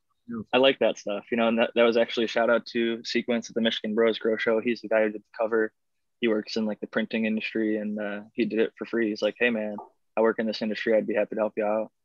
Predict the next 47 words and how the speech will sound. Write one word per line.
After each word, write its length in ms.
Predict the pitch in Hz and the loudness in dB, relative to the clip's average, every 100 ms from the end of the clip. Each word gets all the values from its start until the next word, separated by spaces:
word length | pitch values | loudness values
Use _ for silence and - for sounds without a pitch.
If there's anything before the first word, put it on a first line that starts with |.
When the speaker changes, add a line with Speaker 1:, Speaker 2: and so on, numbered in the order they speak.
| _ _ _ - | _ _ _ -14
Speaker 2:
And, 320 | 101 95 101 | -10 -8 -8
uh, 160 | 101 95 | -10 -4
made 180 | 107 110 | 0 0
the 60 | - | 2
first 280 | 113 113 | 2 2
and 200 | 113 110 | -2 -4
second 260 | 110 107 107 | -4 -4 -2
edition 440 | 107 107 113 107 - _ _ _ _ | -2 -2 -2 -6 -8 _ _ _ _
free 160 | 120 117 | 0 2
of 80 | 107 | 2
charge, 500 | 120 113 110 110 - | 2 4 2 -2 -6
just 180 | 110 - | -4 -4
out 100 | 110 | -4
of 40 | |
the 60 | 107 | 0
goodness 280 | 113 113 - | 0 2 -2
of 60 | |
his 100 | 107 | -4
heart. 260 | - 110 110 | 0 0 0
And 220 | 110 104 107 _ _ _ _ - | -4 -6 -6 _ _ _ _ 0
I 100 | 110 | 2
have 140 | 104 - | 2 -2
mad 160 | 113 110 | 0 0
respect 320 | 107 113 107 | 2 0 -2
for 100 | 113 | 0
anybody 480 | 110 107 107 107 110 117 | 0 0 0 0 -2 -2
who 140 | 110 | 0
is 120 | 101 | 0
willing 300 | 110 107 104 107 | -2 -2 -4 -4
to 260 | 107 104 104 _ _ _ | -4 -4 -8 _ _ _
just, 340 | 107 101 - - _ _ _ _ _ _ - | -6 -6 -8 -14 _ _ _ _ _ _ -2
th-, 140 | 120 | 2
this 160 | 131 - | 4 2
community 300 | 123 117 104 | 0 0 0
is 80 | - | -2
full 200 | 107 101 | 0 0
of 60 | |
talented 420 | - 101 98 95 | -2 -8 -8 -10
people. 400 | - 90 95 104 _ _ _ _ _ | -10 -8 -8 -8 _ _ _ _ _
Um, 360 | 98 92 95 101 - | -12 -10 -12 -12 -4
I 80 | 110 | -2
tried 180 | 117 101 | 0 -2
to 60 | |
do, 220 | 107 110 104 | 0 0 0
like, 160 | 101 _ _ _ - | -4 _ _ _ -12
most 360 | 110 113 117 - | -2 0 0 -4
things, 380 | 98 110 - | -8 -8 -12